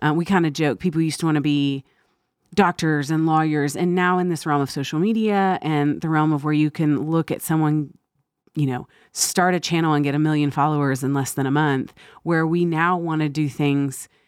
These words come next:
even if some people with a good heart still for the Lord, we wanna do things that are large and upfront. And we forget that in God's kingdom,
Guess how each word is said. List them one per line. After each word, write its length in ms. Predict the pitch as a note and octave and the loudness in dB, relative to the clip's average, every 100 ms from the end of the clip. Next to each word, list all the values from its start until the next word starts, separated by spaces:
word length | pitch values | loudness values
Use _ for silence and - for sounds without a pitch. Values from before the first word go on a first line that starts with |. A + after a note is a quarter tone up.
| _ _ _ _ _ - | _ _ _ _ _ -4
even 300 | C4+ C#4+ G3 | 0 2 0
if 80 | |
some 240 | - F#3+ F3+ | 0 0 2
people 240 | F#3 D#3+ | 0 0
with 120 | D3+ | 0
a 40 | C#3+ | 0
good 140 | D3 | -2
heart 240 | C3+ D#3 D#3+ | 0 0 -2
still 220 | - F3 | 0 -2
for 140 | D#3 | 0
the 100 | D#3 | -2
Lord, 280 | C#3+ F#3 E3+ | 0 0 0
we 100 | E3 | 0
wanna 220 | G3+ G#3 | 0 0
do 220 | F3 F3+ F3+ | 0 -2 -2
things 360 | F#3 D#3+ D3 | 0 0 0
that 140 | D#3+ D3+ | 0 0
are 140 | D3 | 0
large 460 | C#3+ C#3 C3+ C#3 - | 0 0 0 -2 -4
and 160 | C#3 | -6
upfront. 640 | - B2 - C#3 E2 - - - | -6 -10 -8 -6 -4 -6 -14 -6
And 200 | E3+ F3 - _ _ - | -4 -4 -10 _ _ -4
we 120 | E3+ | -4
forget 600 | - F3 D3+ A3 G3+ C3 - | -2 -6 -2 0 0 0 -4
that 340 | D3+ D3 - _ _ _ | -2 -2 -2 _ _ _
in 160 | E3 E3 | -4 -2
God's 360 | F#3 E3+ D3+ - | 0 -2 -4 -12
kingdom, 680 | - G#3 F#3+ D#3 C3+ C#3 | -2 0 0 0 -2 -4